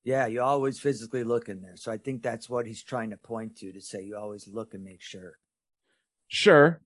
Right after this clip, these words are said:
Speaker 2: Uh, definitely. And, and I agree, 'cause that was one thing, um, that my uncle and my dad, anytime they'd hand me a gun,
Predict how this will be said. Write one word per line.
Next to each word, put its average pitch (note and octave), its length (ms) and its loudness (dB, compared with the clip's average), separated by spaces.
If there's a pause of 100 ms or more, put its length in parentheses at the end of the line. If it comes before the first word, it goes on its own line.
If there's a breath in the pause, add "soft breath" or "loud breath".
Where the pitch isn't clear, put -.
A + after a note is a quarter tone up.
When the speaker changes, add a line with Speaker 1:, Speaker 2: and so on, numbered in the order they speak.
(160)
Speaker 2:
Uh, A2+ 80 -6
definitely. D#3+ 580 4
And, B2 100 2
and C3+ 180 4
I C3+ 80 4
agree, C3 460 4
'cause B2 160 -2
that C#3 120 2
was C3+ 160 0
one C#3 160 2
thing, C3+ 340 -2
um, G2+ 520 -2 (760)
that C3+ 260 4
my B2+ 460 4
uncle C3+ 320 2
and C3 80 2
my C3 100 0
dad, B2+ 460 0
anytime C3+ 460 0
they'd B2+ 140 0
hand C3 240 -4
me C3+ 120 0
a B2+ 60 0
gun, C3 400 2